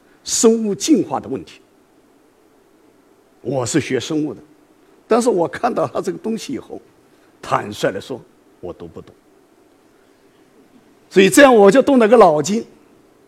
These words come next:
我就给浙江大学招办主任打了个招呼，我说：“我有一个很有名的孩子，写了一篇论文，你能否给我找一个大专家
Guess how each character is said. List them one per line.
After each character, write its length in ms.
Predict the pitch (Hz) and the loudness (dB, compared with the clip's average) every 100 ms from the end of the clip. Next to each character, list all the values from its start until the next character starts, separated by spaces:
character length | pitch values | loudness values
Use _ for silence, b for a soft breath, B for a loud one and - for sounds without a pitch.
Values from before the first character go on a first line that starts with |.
| - | -6
我 160 | 156 | 0
就 120 | 165 | 2
给 320 | 208 190 151 117 | 4 4 2 -2
浙 240 | - 180 | -4 -2
江 180 | 196 185 | -2 -2
大 140 | 180 | -4
学 140 | 127 135 | -6 -8
招 160 | 196 | -6
办 180 | 202 170 | -4 -6
主 180 | 117 87 | -6 -12
任 120 | 110 - | -16 -12
打 140 | 92 | -14
了 100 | 78 | -14
个 80 | 87 | -18
招 240 | - 107 | -12 -12
呼， 60 | 110 _ _ b b b b _ - | -12 _ _ b b b b _ -12
我 120 | 120 | -6
说 100 | 170 | -4
：“我 140 | 151 113 | -2 -2
有 120 | 120 | -2
一 100 | 170 | -2
个 100 | 160 | -4
很 160 | - | -2
有 140 | 165 147 | 0 0
名 180 | 95 117 | -2 -8
的 80 | |
孩 280 | 127 - 90 | -8 -10 -12
子， 120 | 135 - _ _ b b | -12 -16 _ _ b b
写 220 | - 117 | -14 -10
了 100 | 104 | -8
一 20 | |
篇 240 | 127 156 151 | -8 -8 -2
论 140 | 180 | -2
文， 100 | 156 73 _ _ b b b | -2 -8 _ _ b b b
你 140 | 131 | -4
能 160 | 127 143 | -2 -4
否 80 | 113 | -4
给 100 | 156 | -6
我 160 | 139 | -6
找 240 | 104 80 76 | -8 -12 -12
一 100 | 113 | -14
个 120 | - _ | -14 _
大 120 | - - _ _ | -16 -16 _ _
专 220 | 147 147 | -6 -6
家 160 | 147 | -8